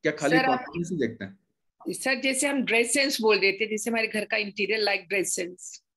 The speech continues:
Speaker 1: ग्रेट, Dress sense
Speaker 2: हम्म।
Speaker 1: यानी आउटलुक कैसा होगा?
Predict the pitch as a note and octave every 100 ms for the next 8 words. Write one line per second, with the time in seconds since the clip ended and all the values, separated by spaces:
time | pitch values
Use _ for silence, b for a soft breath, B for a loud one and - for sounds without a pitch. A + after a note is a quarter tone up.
0 | _ G#2 F#2+ G2+ - _ G#2 C#3+ D3 A#2+
1 | D#2+ - - - _ _ _ - F#3 -
2 | D#3 F3+ C#3 C#3 B2 - C3 C#3+ D3 G#2+
3 | G2+ F2 E2